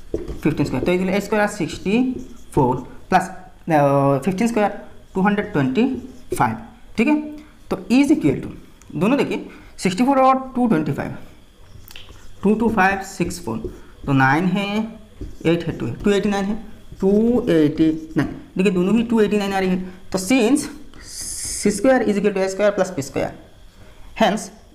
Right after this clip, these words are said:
it is not नहीं, it is a right triangle। बस हो गया। अब question number four देखिए,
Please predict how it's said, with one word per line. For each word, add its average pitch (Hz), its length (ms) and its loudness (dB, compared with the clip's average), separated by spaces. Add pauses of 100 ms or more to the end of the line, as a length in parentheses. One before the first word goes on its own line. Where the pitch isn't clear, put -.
(180)
it 202 180 0
is 247 200 4 (220)
not 190 280 4
नहीं, 180 200 0 (480)
it 214 120 2
is 220 140 4
a 202 100 6
right 139 200 0
triangle। 117 320 -6 (560)
बस 170 140 2
हो 208 80 4
गया। 196 120 2 (1600)
अब 202 80 4
question 233 200 0
number 247 160 2
four 254 220 4
देखिए, - 420 -4